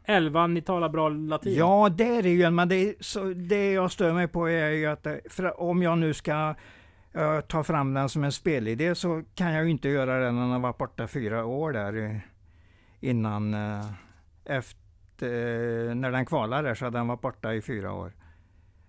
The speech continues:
Speaker 2: Så att det är sen tvåtusen sjutton alltså. Hösten tvåtusen sjutton.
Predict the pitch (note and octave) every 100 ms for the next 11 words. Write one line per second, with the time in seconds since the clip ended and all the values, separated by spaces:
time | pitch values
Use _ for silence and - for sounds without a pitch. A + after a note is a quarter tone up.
0 | - - A2+ A2+ A#2+ B2 A#2+ A#2+ - -
1 | A#2+ - A#2 A#2 - A#2+ B2+ - A#2 B2+
2 | A2 F2 - G2 F2 - _ - - -
3 | _ - _ - A#2 - B2 A#2 A2+ G#2+
4 | G#2+ G#2+ A2 - F2+